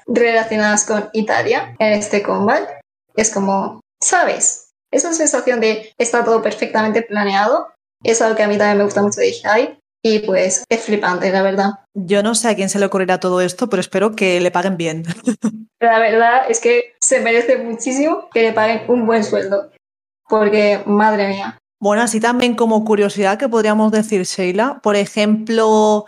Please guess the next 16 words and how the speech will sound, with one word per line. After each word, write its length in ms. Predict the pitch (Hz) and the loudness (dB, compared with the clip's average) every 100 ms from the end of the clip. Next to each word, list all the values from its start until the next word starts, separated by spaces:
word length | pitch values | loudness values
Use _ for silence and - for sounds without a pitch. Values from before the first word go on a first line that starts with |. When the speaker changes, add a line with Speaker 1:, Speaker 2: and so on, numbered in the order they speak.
| - - | -14 -4
Speaker 2:
que 220 | 208 202 | -2 0
Jake 400 | 214 214 226 226 | 2 2 2 -2
es 80 | 220 | 0
el 80 | 214 | 0
encargado 340 | 208 196 202 | 0 2 2
de 80 | 208 | 2
hacer 220 | 208 202 | 0 0
las 260 | 190 180 202 | 0 0 0
intros 480 | 208 214 277 370 | 0 2 2 0
de 100 | 226 | -2
los 200 | 208 190 | 0 0
álbumes. 640 | 196 196 240 285 370 - - | 0 0 0 0 -2 -6 -2
<laughs> 380 | 220 - - - | -2 -2 -14 -6
Speaker 1:
Por 80 | 240 | -4
ejemplo, 520 | 220 214 208 269 311 | -2 0 0 2 0
sí. 360 | - 233 311 | 0 -4 -4